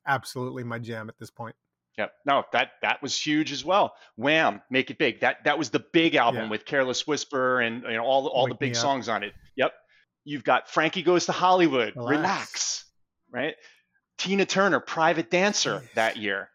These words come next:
Speaker 1: Wow.
Speaker 2: U two, Unforgettable Fire that year. R E M, Reckoning, Don't Go Back to Rockville, The Cars, Heartbeat City. And then you've got Hall and Oates.
Speaker 1: Oh, come on.
Speaker 2: B-,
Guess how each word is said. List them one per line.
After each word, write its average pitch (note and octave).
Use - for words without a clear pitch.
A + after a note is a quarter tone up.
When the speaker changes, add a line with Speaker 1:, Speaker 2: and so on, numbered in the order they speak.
Speaker 1:
Wow. E3
Speaker 2:
U D3
two, G3+
Unforgettable D#3+
Fire E3+
that G2
year. G2
R D3
E E3
M, D#3
Reckoning, A2
Don't D3+
Go F3
Back E3+
to D#3+
Rockville, C#3+
The C3+
Cars, F3
Heartbeat E3
City. D3+
And E3
then E3+
you've E3+
got F3+
Hall F#3+
and F#3
Oates. G#3+
Speaker 1:
Oh, C#3
come D3+
on. -
Speaker 2:
B-, G4